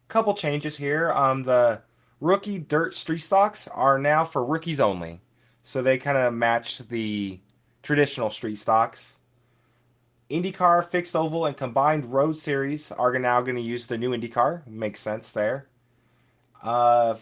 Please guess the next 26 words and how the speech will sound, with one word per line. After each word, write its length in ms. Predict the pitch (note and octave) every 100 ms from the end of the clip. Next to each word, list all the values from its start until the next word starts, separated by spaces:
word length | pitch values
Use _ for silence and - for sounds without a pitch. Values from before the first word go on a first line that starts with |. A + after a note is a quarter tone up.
| -
the 500 | B2 A#2 A2+ A2 G2+ _ -
Proto 340 | F#3 G3 G#3+
G 220 | D#3+ E3+
T 200 | E3+ F#3
series 440 | F3+ G3+ G#3+ A3+ F#3+
is 100 | D3
now 80 | D3+
gonna 140 | D3+
be 100 | C#3
called 220 | C#3+ C#3
the 100 | A#2
Fanatec 680 | - - E3+ F#3+ F#3+ F3 D3
G 240 | A#2 D3 D3+
T 180 | D#3
Challenge, 800 | C3+ - F3+ D#3+ A#2 C#3 C#3+ - _ _ _ _ _ _ _ _ _
and 440 | A#2 B2+ C3 C3
is 160 | C3 B2+
gonna 140 | C#3+
use 160 | C#3+ C3+
the 140 | B2
G 180 | A2 D3+
T 240 | D3 E3 D3+
two 400 | - E3 D#3 D3+
four 460 | - - D#3 F3+
G 180 | F3 G3+
T 460 | - G#3+ G#3 G3+